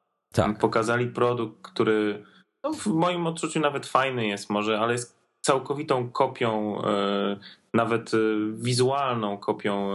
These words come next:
Speaker 2: e, iPada. Po czym, e, mówią, że to ma być, e, iPad killer, e, i zanim on się faktycznie pojawi w sprzedaży, to już wiadomo, że w międzyczasie pojawi się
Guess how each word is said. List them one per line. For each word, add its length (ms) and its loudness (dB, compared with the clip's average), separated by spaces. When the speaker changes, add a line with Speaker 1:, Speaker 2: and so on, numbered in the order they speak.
Speaker 2:
e, 300 0
iPada. 520 0
Po 80 2
czym, 320 2
e, 40 0
mówią, 340 2
że 100 -4
to 100 -2
ma 120 2
być, 280 0
e, 300 2
iPad 260 -2
killer, 420 0
e, 140 -2
i 80 0
zanim 380 2
on 120 0
się 420 0
faktycznie 480 0
pojawi 320 2
w 60 -8
sprzedaży, 760 0
to 320 2
już 240 0
wiadomo, 380 2
że 440 0
w 40 -2
międzyczasie 440 0
pojawi 360 0
się 340 2